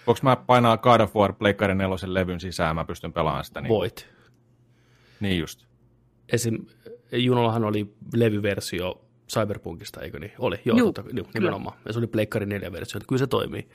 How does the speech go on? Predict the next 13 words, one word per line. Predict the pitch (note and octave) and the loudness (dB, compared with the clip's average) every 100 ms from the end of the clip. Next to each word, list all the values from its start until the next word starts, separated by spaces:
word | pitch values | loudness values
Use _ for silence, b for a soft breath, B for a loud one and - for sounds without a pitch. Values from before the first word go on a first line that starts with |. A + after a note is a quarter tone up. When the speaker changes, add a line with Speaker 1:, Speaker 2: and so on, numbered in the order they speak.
| B B B B B | B B B B B
Speaker 2:
Mutta | B2+ A#2+ | -2 2
oot | C3 C3 | 4 4
ihan | C#3 | 6
oikeassa, | C3+ A#2 A#2 | 4 4 -2
sanomaan | B2 D3 C3 A2 | 2 4 4 4
hirveän | A#2+ A#2+ G#2+ | 2 2 2
epäselvä | B2 A2 G#2 F#2+ | 2 0 -4 -6
ollut. | G2+ G#2+ D2+ F2+ - b b b b | -2 0 0 -4 -6 b b b b
Ilmeisesti | C3 C#3 B2 B2 - - _ _ _ _ _ _ - | 0 0 2 -2 -4 -14 _ _ _ _ _ _ 0
kaikki | D#3 D3 - | 4 4 2
pelit | A2+ G2+ G2+ | -4 0 0
ei | F#2 | 0
toimi, | - C2 - | -2 -4 -6